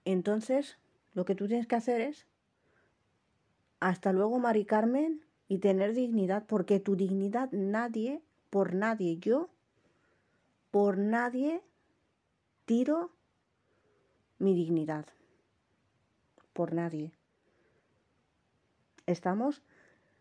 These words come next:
Y hay mucha gente que me pregunta, me dicen, "Hanna, es que esto es que", no os paréis a pensar en los buenos momentos,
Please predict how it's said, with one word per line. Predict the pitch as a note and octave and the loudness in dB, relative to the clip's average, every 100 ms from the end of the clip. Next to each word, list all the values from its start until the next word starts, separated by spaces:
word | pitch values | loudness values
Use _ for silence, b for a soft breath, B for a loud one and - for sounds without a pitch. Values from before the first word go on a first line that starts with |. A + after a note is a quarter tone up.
| b b b b b _ - | b b b b b _ 0
Y | G#3+ | 4
hay | A#3+ | 4
mucha | C4+ D4+ | 4 2
gente | C#4 D4 D4 | 4 2 4
que | C#4+ | 2
me | A#3+ | 0
pregunta, | A3+ A3 A3 A3+ | 2 0 0 0
me | G#3+ | -2
dicen, | G3 G3+ F3+ | -2 -6 -6
"Hanna, | G3 A#3 | -6 -6
es | A#3 | -8
que | - A3+ | -4 -4
esto | G3 - | -4 -6
es | A#3 | -6
que", | - A3 F#3 b b b - | -6 -8 -8 b b b -4
no | G#3 C4+ - _ _ _ - | -2 -2 -6 _ _ _ -10
os | F#3+ | -10
paréis | - F3+ G3 A3 | -6 -4 -2 -2
a | G#3+ | -4
pensar | G3+ F#3 G3+ G3+ | -4 -4 -4 -6
en | F#3+ | -6
los | E3+ | -6
buenos | D#3+ F#3 G#3 | -6 -6 -4
momentos, | G3 E3+ E3+ F3 | -6 -4 -6 -8